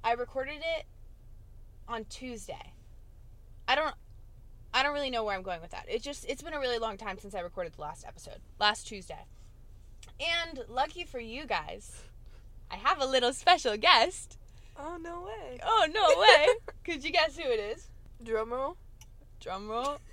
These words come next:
Speaker 1: All right, guys, it's Lisette. Lisette, say welcome
Speaker 2: Hello.
Speaker 1: back to the podcast.
Speaker 2: Welcome back to the moment.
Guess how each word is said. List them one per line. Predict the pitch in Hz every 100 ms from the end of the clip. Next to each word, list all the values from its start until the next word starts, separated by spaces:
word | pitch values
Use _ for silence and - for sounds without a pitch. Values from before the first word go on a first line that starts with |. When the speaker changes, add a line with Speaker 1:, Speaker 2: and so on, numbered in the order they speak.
| - - - 247
Speaker 1:
All | 262
right, | 233 226
guys, | 214 214
it's | 208 233
Lisette. | 202 180 160 - - - - - -
Lisette, | 302 381 359 330
say | 240
welcome | 339 269 269
Speaker 2:
Hello. |
Speaker 1:
back | 254 233
to | -
the | 226
podcast. | 220 226 214 269 330 - - 247
Speaker 2:
Welcome | 302 359 349 294
back | 262 285 311 -
to | - 285 285 294 302 302
the | 262
moment. | 285 277 339 220